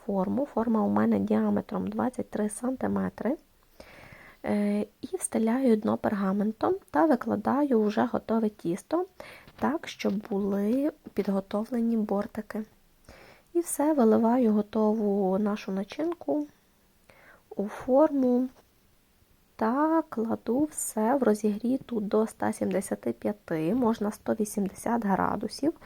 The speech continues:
духовку приблизно на сорок-п'ятдесят хвилин. Після випікання залишаю у формі приблизно на годинку. Ось де в мене бортики стирчали сильно, я ось так пальчиком легенько їх придавлюю, щоб було рівномірно. І все,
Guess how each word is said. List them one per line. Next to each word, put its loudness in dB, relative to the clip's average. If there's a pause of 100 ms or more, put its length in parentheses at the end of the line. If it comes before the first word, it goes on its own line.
(360)
духовку 0
приблизно 0
на 0
сорок-п'ятдесят -6
хвилин. -2 (540)
Після 2
випікання 0
залишаю 0
у 0
формі 2
приблизно -2
на 2
годинку. -4 (520)
Ось 4
де 2
в 4
мене 4
бортики 0
стирчали -2
сильно, 2
я 2
ось -4
так 0
пальчиком -2
легенько -2
їх -4
придавлюю, -2
щоб -8
було 0
рівномірно. 0 (920)
І 2
все, 0